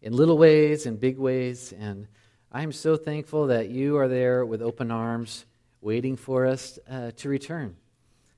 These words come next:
You've provided such big opportunities. You've provided us the truth. You've provided us,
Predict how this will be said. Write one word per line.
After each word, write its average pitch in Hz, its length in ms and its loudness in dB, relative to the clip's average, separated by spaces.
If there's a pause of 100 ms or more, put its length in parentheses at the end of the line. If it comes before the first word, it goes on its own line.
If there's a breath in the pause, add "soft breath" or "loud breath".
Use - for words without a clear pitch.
(140)
You've 123 120 -10
provided 139 480 0
such - 300 0 (240 soft breath)
big 143 140 2
opportunities. 196 920 2
You've 156 140 -8
provided 151 420 0
us 127 260 -2 (220 soft breath)
the 127 80 -6
truth. 202 460 4
You've 156 160 -4
provided 151 420 0
us, 143 320 -2